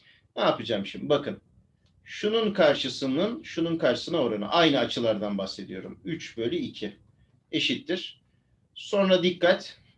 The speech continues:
Şu dolu olan yeşilin karşısı x artı iki. Buradaki yeşilin karşısı dört.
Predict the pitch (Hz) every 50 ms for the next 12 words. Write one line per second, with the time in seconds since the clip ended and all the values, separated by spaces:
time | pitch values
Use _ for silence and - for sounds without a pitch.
0 | _ _ _ _ _ _ _ - - - 170 165 - 165 165 165 170 165 135 127
1 | 120 113 110 110 123 139 139 - - 151 160 156 156 - 151 156 147 - - -
2 | - 139 135 - - - 165 156 156 156 - 175 165 170 - 185 196 - _ _
3 | _ _ _ _ _ _ _ _ _ _ _ _ _ _ _ _ _ _ _ _
4 | _ _ _ _ _ - 156 160 147 151 151 143 - 147 143 143 147 143 139 -
5 | - 143 143 143 143 - - 139 117 107 101 - - 185 - 117 95 - - -
6 | - - -